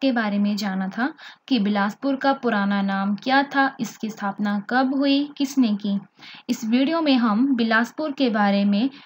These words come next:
कुछ और नया जानेंगे। तो start करते हैं।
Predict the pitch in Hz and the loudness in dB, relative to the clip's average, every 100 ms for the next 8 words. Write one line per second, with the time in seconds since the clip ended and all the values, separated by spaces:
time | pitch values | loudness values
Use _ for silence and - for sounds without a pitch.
0 | _ _ 381 392 370 311 240 220 214 220 | _ _ -4 -2 2 6 6 4 0 0
1 | 202 196 196 196 196 - _ _ - 214 | 0 0 -2 -2 -4 -8 _ _ -6 0
2 | 240 320 _ _ - - - 294 240 - | 0 -2 _ _ -16 -8 2 4 4 2
3 | 208 202 208 214 220 208 | -6 -4 -4 -2 -2 -2